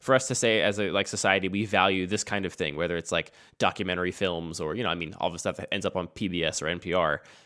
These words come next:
uh, you know, to say that you value these things and we're gonna, like, invest in them or just invest in the arts, right? Like, just some, I don't know. Yes, I, that would be great. But anyway, that's why I can't listen to those things because I just, I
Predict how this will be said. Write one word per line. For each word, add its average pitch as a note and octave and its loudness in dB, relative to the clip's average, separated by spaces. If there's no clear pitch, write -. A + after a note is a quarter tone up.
uh, E2+ 0
you A2 -4
know, F2+ -2
to G2+ -8
say G#2+ 4
that G2 -4
you F2 -2
value G2 4
these E2 -4
things D#2 -4
and E2+ -4
we're F#2+ -2
gonna, F2+ 0
like, E2+ 0
invest A2+ 2
in F#2 -4
them D#2 -4
or A#2+ 2
just G3 -2
invest G#3 2
in F3+ 0
the C#3+ 2
arts, A#2+ 4
right? A2+ 4
Like, G2 2
just B2+ 0
some, A#2 2
I F#2+ -6
don't D2+ -8
know. A1 -16
Yes, - 2
I, A#2 6
that A#2 6
would B2+ 8
be A2+ 2
great. - -2
But F#2+ 2
anyway, F#3+ 8
that's A#2 8
why G#3 8
I G3 8
can't - 2
listen A#2+ 4
to F#2+ 2
those F#2+ 2
things F#2+ -2
because G2+ 2
I A2 2
just, G#2+ -2
I G#2+ -2